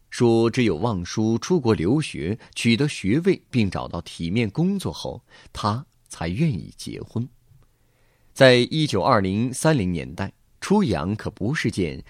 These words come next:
容易的、舒服的事，光是孤独、寂寞而劳顿的旅途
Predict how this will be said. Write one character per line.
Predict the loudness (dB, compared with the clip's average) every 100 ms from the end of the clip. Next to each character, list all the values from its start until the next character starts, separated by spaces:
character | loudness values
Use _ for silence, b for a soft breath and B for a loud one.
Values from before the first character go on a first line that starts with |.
| b
容 | 0 2 2
易 | 0 -4
的、 | -6 -12 -14
舒 | -10 0 2 2
服 | -4 -8
的 | -10
事， | -10 -10 -12 _ _ _ b b
光 | 2 2 2
是 | -2
孤 | -2 0 0
独、 | -2 -6 -6 -8 -8
寂 | -2 0 0
寞 | 0
而 | 0 0
劳 | -2 -2 -2
顿 | -2 -2
的 | -2
旅 | -8 -16
途 | -12 -6 -4